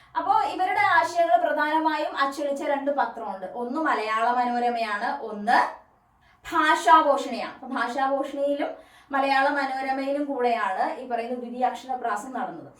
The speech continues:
അപ്പൊ ഇങ്ങനെ ഇവർ തമ്മിൽ വാദിച്ചുകൊണ്ടിരുന്ന സമയത്ത്, ദ്വിതീയാക്ഷരപ്രാസ തർക്കം നടന്നുകൊണ്ടിരുന്ന സമയത്ത് രചിക്കപ്പെട്ട കുറച്ച് കൃതികളാണ് നമ്മളിവിടെ പറയാൻ പോകുന്നത്.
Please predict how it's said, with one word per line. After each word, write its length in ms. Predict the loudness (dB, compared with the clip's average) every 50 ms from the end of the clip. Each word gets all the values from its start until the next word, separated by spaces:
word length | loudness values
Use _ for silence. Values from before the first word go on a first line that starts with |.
| _ -20 -12 -8
അപ്പൊ 120 | -6 -4
ഇങ്ങനെ 300 | -2 4 4 6 6 6
ഇവർ 160 | 2 0 0 0
തമ്മിൽ 360 | 0 0 0 4 4 4 6
വാദിച്ചുകൊണ്ടിരുന്ന 840 | 6 6 4 4 0 -4 -6 -8 -6 -6 -6 -4 -4 -4 -4 -6 -4
സമയത്ത്, 600 | -4 -4 -4 -4 -4 -4 -6 -6 -4 -4 -4 -4
ദ്വിതീയാക്ഷരപ്രാസ 760 | -4 -2 0 0 0 0 0 -4 -4 -2 0 0 0 0 0
തർക്കം 480 | -2 -2 -2 -2 -4 0 0 0 0 2
നടന്നുകൊണ്ടിരുന്ന 680 | 2 0 0 0 0 0 0 2 2 2 2 2 2 0
സമയത്ത് 640 | -4 -4 -4 -2 -2 -2 -2 0 2 2 2 2 0 -6 -14 -14 _ 2
രചിക്കപ്പെട്ട 600 | 2 2 2 2 0 0 0 0 0 -2 0 -2
കുറച്ച് 400 | 0 4 4 4 4 2 -2 -8
കൃതികളാണ് 640 | -8 -8 -6 -6 -6 -6 -6 -6 -6 -6 -6 -6 -6
നമ്മളിവിടെ 420 | -6 -6 -6 -8 -8 -6 -6 -4 -2
പറയാൻ 400 | -2 -2 -2 -2 -2 -4 -6 -8
പോകുന്നത്. 320 | -8 -8 -8 -10 -10 -12